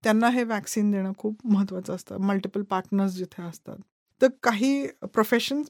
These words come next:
पण हाय रिस्क असतात, for example कमर्शियल सेक्स वर्कर्स असतात, काही इंटरॅक्शन्स महत्त्वाचे असतात, for example मल्टिपल सेक्स पार्टनर्स असतात, मल्टिपल व्हरायटीज म्हणजे होमो, हेटेरो,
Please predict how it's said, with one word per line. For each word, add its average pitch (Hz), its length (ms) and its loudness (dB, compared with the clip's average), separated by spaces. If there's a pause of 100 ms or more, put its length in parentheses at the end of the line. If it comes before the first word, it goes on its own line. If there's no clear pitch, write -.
पण 285 100 -4
हाय 262 140 0
रिस्क 262 220 0
असतात, 247 260 -6 (120)
for 208 120 -2
example 196 400 -2
कमर्शियल 196 500 -4
सेक्स - 200 -12
वर्कर्स 202 360 -6
असतात, 185 340 -10 (220)
काही 220 200 -2
इंटरॅक्शन्स 247 840 0
महत्त्वाचे 233 460 -2
असतात, 214 280 -8
for 185 120 -4
example 185 300 -8
मल्टिपल 185 400 -4
सेक्स 214 340 -6
पार्टनर्स 208 380 -2
असतात, 202 280 -6 (100)
मल्टिपल 190 440 -6
व्हरायटीज 185 420 -2
म्हणजे 175 200 -8
होमो, 190 520 0
हेटेरो, 185 640 -4